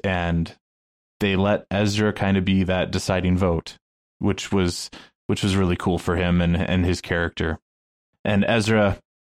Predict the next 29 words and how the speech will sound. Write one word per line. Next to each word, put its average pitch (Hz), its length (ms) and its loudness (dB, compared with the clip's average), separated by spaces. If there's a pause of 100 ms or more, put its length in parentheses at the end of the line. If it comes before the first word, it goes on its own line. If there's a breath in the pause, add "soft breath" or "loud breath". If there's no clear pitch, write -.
(300)
thinks 113 300 0
that 107 140 -2
the 101 80 2
rebels 92 340 2
can, 87 280 0
can 101 160 -2
help 92 220 0
them 95 200 2
get 87 160 -2
stronger 90 340 -2
so 90 160 -2
they 87 140 -2
can 90 160 0
go 82 140 0
back 80 300 -2
to - 100 -4
Lothal 82 440 -4
and 85 100 0
change 80 300 -4
things. 78 260 -4
So 85 120 -6
he 90 140 -2
wants 85 280 -2
to - 60 -20
join 85 240 0
the 80 80 -2
rebel 78 260 -4
fleet. - 340 -10
So 85 320 -4